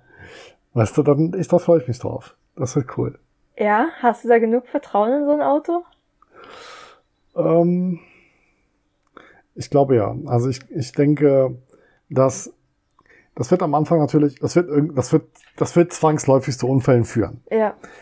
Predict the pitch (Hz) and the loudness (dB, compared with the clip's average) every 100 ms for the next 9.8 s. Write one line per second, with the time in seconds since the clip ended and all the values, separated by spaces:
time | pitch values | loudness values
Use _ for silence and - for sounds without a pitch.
0 | - - _ - 131 143 - 170 170 147 | -20 -20 _ -2 0 0 2 0 2 -2
1 | - 165 160 - 139 127 - 135 117 117 | -2 0 0 2 0 0 2 2 4 2
2 | 110 - 143 135 139 110 107 117 123 120 | 2 0 2 2 2 -2 -2 0 2 0
3 | 139 - - 226 226 220 - 151 - 123 | -2 -8 -12 -8 -6 -8 -4 -4 -4 -6
4 | 143 156 135 - 147 131 123 123 123 - | -4 0 0 2 0 2 0 0 2 0
5 | 139 - 113 98 123 123 120 139 151 143 | 0 -4 -4 -2 0 -2 -2 0 2 2
6 | 127 135 131 107 101 - - - _ _ | 0 0 2 2 -2 -8 -16 -18 _ _
7 | - 123 120 123 - 156 156 131 151 - | -6 -4 -2 -2 0 0 0 2 0 0
8 | 147 143 131 131 127 131 127 123 120 120 | -2 0 0 0 2 0 -2 -2 0 0
9 | 123 120 120 - - 113 - | 0 -2 -4 -10 -6 -6 -6